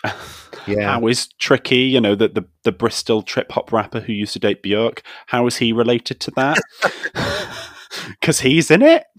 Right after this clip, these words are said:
Speaker 1: <laughs>
Speaker 2: Yeah, yeah. No, I think that the, the one scene that's really good with the evil bit is where Gary Oldman's on the phone to him, <laughs> essentially, and then
Speaker 1: Yeah.
Speaker 2: you just get a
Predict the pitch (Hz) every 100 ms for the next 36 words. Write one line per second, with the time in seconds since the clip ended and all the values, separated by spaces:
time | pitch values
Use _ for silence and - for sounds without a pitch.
0 | - - - - 196 - 107 107 - -
1 | 107 101 - _ _ _ - - - 131
2 | 131 151 180 233 - 190 156 160 170 147
3 | 180 185 - 147 135 127 135 131 117 -
4 | 143 110 - 107 95 104 104 113 113 107
5 | 92 85 92 - 101 95 107 104 110 107
6 | 104 104 92 101 101 101 104 - 113 92
7 | 87 85 - 92 123 190 - _ _ _
8 | - - 139 143 - - 196 202 - -
9 | - - 107 113 113 156 107 76 123 -